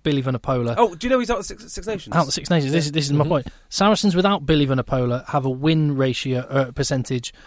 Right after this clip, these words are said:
Speaker 1: Uh, I can't remember exactly what it is. It's, it's, like, above eighty-five. And without him, sixty-two percent Saracens win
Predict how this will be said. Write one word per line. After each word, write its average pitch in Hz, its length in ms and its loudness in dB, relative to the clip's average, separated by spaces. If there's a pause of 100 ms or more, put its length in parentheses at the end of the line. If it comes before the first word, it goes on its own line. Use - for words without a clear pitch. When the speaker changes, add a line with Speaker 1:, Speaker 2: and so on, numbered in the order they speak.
(300)
Speaker 1:
Uh, 135 100 -2
I - 120 -6
can't 196 280 -4
remember 165 180 2
exactly 151 300 -2
what 143 100 2
it 139 60 0
is. 131 100 0
It's, 131 140 -6
it's, - 160 -2
like, 180 180 0
above 165 260 0
eighty-five. 143 680 -2 (1040)
And 156 280 0
without 151 480 2
him, 123 300 -2 (300)
sixty-two - 680 -2
percent 131 400 -4 (200)
Saracens 131 460 -2
win 127 260 2